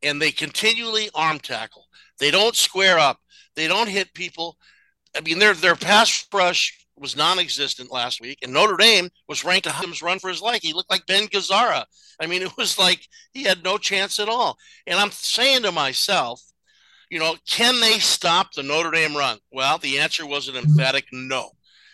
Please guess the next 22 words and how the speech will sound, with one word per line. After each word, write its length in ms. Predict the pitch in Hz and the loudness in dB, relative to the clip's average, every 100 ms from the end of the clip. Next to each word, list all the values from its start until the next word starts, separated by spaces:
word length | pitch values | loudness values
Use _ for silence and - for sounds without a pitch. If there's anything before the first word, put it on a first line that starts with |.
| _ | _
And 440 | - 131 131 131 - | -4 0 2 0 -4
if 340 | - - - | -16 -14 -10
you 100 | 202 | -10
can't 300 | - 226 208 | -2 4 4
stop 320 | - 190 190 - | 6 6 4 2
the 100 | 165 | -2
run 280 | 170 180 | 0 2
in 100 | 170 | 0
football, 420 | 147 185 175 196 156 | -2 -6 0 0 2
and 80 | |
I'm 100 | 143 | -2
gonna 140 | 143 139 | -2 -4
tell 260 | - 226 | 0 2
you, 100 | 185 143 - - | 2 -2 -6 -8
they're 140 | 143 | -4
gonna 160 | 156 165 | -2 -2
get 180 | 165 185 | -2 -2
a 60 | |
dose 340 | 156 196 220 - | 0 0 0 0
of 160 | 196 | 0
it 80 | 202 | 0
again 440 | 185 226 214 185 | 0 2 0 -2